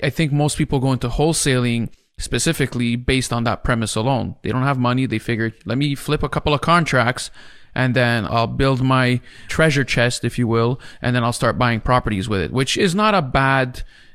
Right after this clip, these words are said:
uh, strategy if that's what you're doing. But if you're going to continue to wholesale and use that as your only strategy, well, that, that's like,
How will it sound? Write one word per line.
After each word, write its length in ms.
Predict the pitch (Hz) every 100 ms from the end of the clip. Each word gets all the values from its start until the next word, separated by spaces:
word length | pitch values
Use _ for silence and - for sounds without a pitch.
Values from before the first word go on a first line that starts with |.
| -
uh, 240 | 117 107 -
strategy 580 | - 139 156 123 120
if 80 | 104
that's 240 | 127 123 -
what 140 | 123
you're 140 | 107
doing. 400 | 123 151 113 78
But 160 | 117 117
if 240 | 123 -
you're 200 | 135 151
going 300 | 170 180 175
to 160 | - 135
continue 440 | - 123 156 160
to 120 | 147 123
wholesale 480 | 139 151 - 135
and 140 | 120 117
use 180 | 131 127
that 160 | 123
as 140 | 117 120
your 80 |
only 180 | 117 117
strategy, 640 | 101 - 165 151 123 117 135 - - -
well, 240 | - 131 139
that, 200 | 143 -
that's 240 | 131 -
like, 240 | 156 147